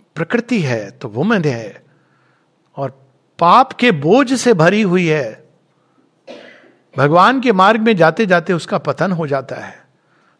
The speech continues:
और वो पाषाण शिला बन के पड़ी है। क्या उसके लिए आशा है?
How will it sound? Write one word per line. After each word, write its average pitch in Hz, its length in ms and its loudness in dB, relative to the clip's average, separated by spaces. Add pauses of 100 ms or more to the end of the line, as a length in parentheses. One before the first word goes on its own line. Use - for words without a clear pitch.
(140)
और 127 80 -10
वो 131 60 -6
पाषाण 127 480 -6
शिला 120 260 -10
बन 104 160 -16
के 113 140 -20
पड़ी - 220 -16
है। - 280 -20 (640)
क्या 151 120 -8
उसके 139 280 -10
लिए 170 160 -6
आशा 127 320 -6
है? 190 460 -4